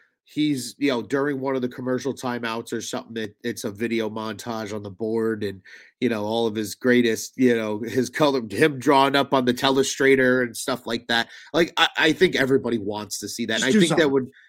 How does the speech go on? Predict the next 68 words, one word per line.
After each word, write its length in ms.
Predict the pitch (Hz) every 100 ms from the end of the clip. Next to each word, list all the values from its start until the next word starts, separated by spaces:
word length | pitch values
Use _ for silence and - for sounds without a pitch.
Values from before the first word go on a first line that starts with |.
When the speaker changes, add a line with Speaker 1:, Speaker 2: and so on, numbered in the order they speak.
| _
Speaker 1:
yeah, 240 | 196 190 160
I 100 | 170
think 220 | 175 208
that 160 | 214 185
would, 280 | 185 151 127
that 140 | 151
would 140 | 147 139
make 220 | 151 147
people 200 | 139 127
feel 240 | - 143
a 0 |
lot 320 | 127 120 110
better 360 | 123 117 113 101
that, 240 | 101 107 -
like, 140 | 104 120
wow, 180 | 113 110
they 140 | 110
didn't 180 | 113 107
just 140 | 107
shoo 160 | - 117
him 80 | 110
out 160 | 104
of, 80 | 101
one 160 | 107 127
of 60 | 113
the, 100 | 95 - _
the 100 | 131
greatest 460 | 120 123 123 113
to 80 | -
do 160 | 110 117
it, 140 | 104
just 140 | 110 -
shoo 180 | -
him 100 | 120
out 140 | 107 104
of 60 |
town 360 | - 117 113 110
and, 140 | 104 - - - _
and 160 | 143 139
essentially 440 | 127 180 - 156
make 200 | 139 135
him 120 | 139
not 180 | 127 -
wanna 200 | 120 107
be 200 | 107 113
here 220 | 110 98
anymore. 400 | 98 95 92 90
Like, 220 | 95 110 _
it, 280 | 147 143 123
give 180 | 175 139
the 80 |
guy 160 | 131 117
some 160 | - 98
friggin' 320 | 135 104 95
credit 240 | 117 101
for 100 | -
what 200 | 95 104
he's 180 | 98 87
done 200 | 101 95
for 120 | - 90
the 100 | 95
organization 640 | 87 85 98 92 - 92 _ - _ _
as 180 | 117 104
a 60 |
part 220 | 101 107 104
of 60 |
that, 140 | 101 -
of 260 | 104 101